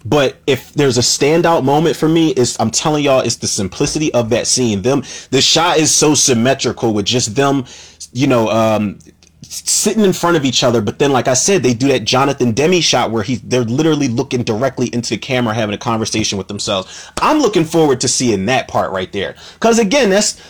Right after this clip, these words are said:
that's character development, something that really lacks in the Crow, the later Crow films. I ain't <laughs> saying no names, uh, City of Angels, Salvation,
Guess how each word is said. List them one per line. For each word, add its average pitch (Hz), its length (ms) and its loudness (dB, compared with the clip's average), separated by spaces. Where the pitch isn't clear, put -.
that's 185 140 0
character 214 380 2
development, 180 680 2
something 202 320 2
that 185 180 2
really 156 320 4
lacks 117 640 -2
in 151 260 2
the 156 100 2
Crow, 160 600 2
the 131 140 -2
later 151 280 2
Crow 156 360 0
films. 151 400 0
I 139 140 2
ain't 139 100 0
<laughs> - 20 0
saying 151 320 0
no 143 160 2
names, 147 600 4
uh, 117 280 2
City 135 320 0
of 123 140 0
Angels, 123 520 -4
Salvation, 113 800 -6